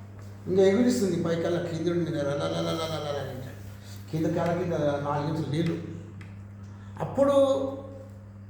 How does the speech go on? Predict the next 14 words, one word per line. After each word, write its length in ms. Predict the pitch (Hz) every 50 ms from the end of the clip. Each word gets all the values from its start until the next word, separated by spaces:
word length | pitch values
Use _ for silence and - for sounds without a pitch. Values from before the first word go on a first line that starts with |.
| - - - - - - - - - - -
ఆ 220 | - 180 214 240 254
సమయంలో 960 | 247 247 240 233 240 240 233 226 220 214 208 208 208 208 208 208 208 208 208 208 208 208 - - - -
నాకు 500 | 156 170 180 185 190 196 196 196 190 185 185 185 180 180 180 180 175 175 175 170 170 165 165 165
మంది, 420 | 165 156 156 160 175 202 202 190
నా 100 | 170 160
మంది 280 | 156 151 151 160 165 160
ఇట్లా 160 | 165 147 143
పోతున్నారు, 580 | 151 160 156 165 170 151 139 - 147 - - -
ఇట్లా 160 | 151 156 147
వెళ్తున్నారు. 340 | 147 143 - - - - - - - - - - - - -
అంటే 180 | 147 156 175 175
కరెంటు 280 | 170 165 180 185 196 185
పట్టుకుంటే 340 | 180 175 - - 196 196
మంచి 360 | 170 160 156 170 170 165 175